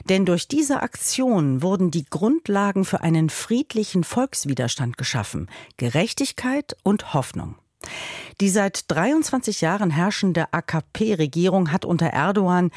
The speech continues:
den demokratischen, säkularen und sozialen Rechtsstaat zerstört. Deswegen ist Widerstand gerechtfertigt,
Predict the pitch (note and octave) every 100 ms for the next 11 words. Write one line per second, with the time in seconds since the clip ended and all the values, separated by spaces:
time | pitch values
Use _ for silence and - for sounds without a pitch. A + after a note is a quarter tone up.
0 | - - - E3 D#3 C#3 C#3 B2+ A2+ -
1 | F#3+ B3+ A#3+ - E3 C3 - C3 - C3+
2 | C#3+ F#3 A#3 E3+ - A#2+ - A#2+ - G3+
3 | G#3 A3+ G3+ C3+ D#3+ - - C#3+ D3 -
4 | - D#3+ - - A2 - - - - _
5 | - - - E3 D#3 - D#3 F3 F3+ -
6 | D3+ - C#3+ B3 G3+ D#3+ - B2+ C#3+ B2
7 | A3 - - C#3+ A#2 F#3+ -